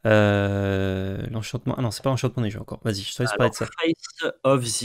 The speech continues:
Speaker 2: euh, Devoted, pour trois, on a un enchantement. Quand vous recyclez ou vous discardez une carte, vous pouvez payer un, et si vous faites ainsi, euh, l'adversaire ciblé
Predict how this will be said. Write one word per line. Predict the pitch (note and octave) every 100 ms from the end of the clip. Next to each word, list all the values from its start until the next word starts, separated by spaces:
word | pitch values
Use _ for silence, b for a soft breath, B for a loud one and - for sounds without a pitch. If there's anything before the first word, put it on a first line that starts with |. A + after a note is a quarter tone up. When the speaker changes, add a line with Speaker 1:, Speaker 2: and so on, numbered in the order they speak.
| A#2+
Speaker 2:
euh, | A2 G2+ G2 G2
Devoted, | G#2+ C3 B2 - C#3 C3
pour | A#2+ G2+
trois, | - B2+ B2
on | A2+
a |
un | G#2+
enchantement. | A2+ - A#2+ - A#2 A2+ A2+
Quand | A2+
vous | G2
recyclez | G2+ G#2+ A#2 -
ou | A#2+
vous | G#2
discardez | G2 - G#2 G#2+
une | G#2
carte, | G2+ A2+ A2+
vous | G#2 F#2
pouvez | G2+ F2+
payer | G#2 G2+ -
un, | A2+ A#2
et | G#2
si | -
vous | G2+
faites | - G#2
ainsi, | G2+ - - A#2 -
euh, | F#2 F2+ F2+
l'adversaire | F#2 G#2+ A2+ - A#2+
ciblé | - G#2+ A2 A#2